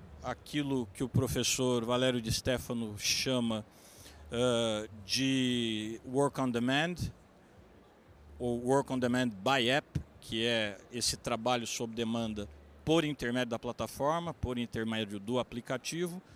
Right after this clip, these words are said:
em que, na verdade, a atividade laboral se exercita, digamos, no nosso mundo tridimensional, caso da, da Uber, caso da iFood, et cetera.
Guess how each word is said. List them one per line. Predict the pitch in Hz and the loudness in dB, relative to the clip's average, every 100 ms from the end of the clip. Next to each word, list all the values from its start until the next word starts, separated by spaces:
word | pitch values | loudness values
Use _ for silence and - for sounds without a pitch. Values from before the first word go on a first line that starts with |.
| - - - - - - - | -20 -18 -20 -20 -20 -20 -10
em | 135 | -2
que, | 156 | 4
na | 160 | 6
verdade, | 139 147 139 143 131 120 | 8 6 8 6 6 0
a | - | 2
atividade | 139 - 127 147 143 | 2 0 2 4 6
laboral | 135 135 127 127 117 110 - | 6 6 8 10 8 6 0
se | - - 131 135 | 0 2 4 4
exercita, | 135 113 127 - - 127 - 113 | 6 6 4 4 2 2 0 -2
digamos, | 110 117 131 117 110 | -2 0 0 0 2
no | |
nosso | 123 127 - 120 | 2 2 2 2
mundo | 120 120 | 4 2
tridimensional, | - 113 113 120 120 143 131 160 190 135 - | 0 -4 2 4 4 2 2 2 2 0 -6
caso | - 123 120 107 | -4 2 2 0
da, | 104 113 104 | 0 0 0
da | 95 104 | -2 -4
Uber, | 107 156 135 101 98 | -2 -4 -4 -2 -2
caso | - 113 104 | 0 0 0
da | 104 107 | -2 -2
iFood, | 95 - 143 110 104 | -4 -6 -6 -6 -8
et | - | -6
cetera. | 131 147 - 196 | -4 -6 -6 -12